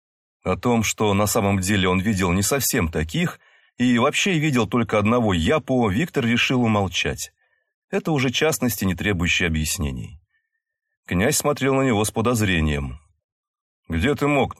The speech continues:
таких видеть?» «В большом котле». «Погоди-ка». Игорь Сибирский прищурился. «А ты часом не тот купец, который и гильдию доставал, и ко мне рвался с этими, как их там,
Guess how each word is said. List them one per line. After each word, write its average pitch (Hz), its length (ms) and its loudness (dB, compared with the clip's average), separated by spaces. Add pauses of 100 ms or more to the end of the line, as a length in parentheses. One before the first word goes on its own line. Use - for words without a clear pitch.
(180)
таких 104 500 -2
видеть?» 92 440 -4 (500)
«В 76 120 -8
большом 90 420 0
котле». 82 400 -2 (1040)
«Погоди-ка». 85 840 -2 (420)
Игорь 151 240 -2
Сибирский 120 480 -2
прищурился. 80 800 -2 (640)
«А - 120 -2
ты 156 460 0
часом 131 540 0
не 135 80 0
тот 196 220 -2
купец, 147 520 -2
который 101 420 0
и 87 160 0
гильдию 160 460 0
доставал, 131 600 2
и 90 160 2
ко 85 160 -2
мне 101 220 2
рвался 135 400 2
с - 140 -2
этими, 95 340 0
как 117 300 -2
их - 140 -6
там, 80 400 -2